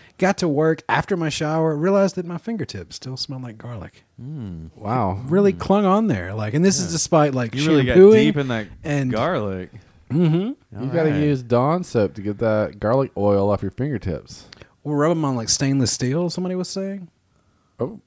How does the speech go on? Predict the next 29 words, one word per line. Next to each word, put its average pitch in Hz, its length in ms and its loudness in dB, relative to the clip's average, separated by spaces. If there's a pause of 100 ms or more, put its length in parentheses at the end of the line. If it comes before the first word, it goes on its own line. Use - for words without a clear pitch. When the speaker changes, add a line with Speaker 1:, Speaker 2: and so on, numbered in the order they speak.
Speaker 1:
Apparently 143 300 2
that 120 200 0
takes 147 200 -2
the 139 80 -4
garlic 139 280 0
smell 156 280 -2
off 156 120 -4
your 160 100 -2
skin. 180 380 -6
Speaker 2:
I 95 140 -14
mean, 92 500 -12
Speaker 3:
Just 104 200 -6
replaces 107 540 -2
it 104 60 -6
with 98 140 -8
stainless 110 500 -4
steel 101 400 -2
smell? 147 500 -4 (200)
Speaker 1:
Stainless 117 340 -6
steel 117 200 -6
stink, 147 320 -8
I 90 80 -10
think. 87 240 -16
Speaker 2:
does 107 180 -8
it 104 60 -6
Speaker 3:
Stainless 92 320 -4
Speaker 2:
smell? 110 100 -4
Speaker 3:
steel 107 160 0
stink? 175 380 -6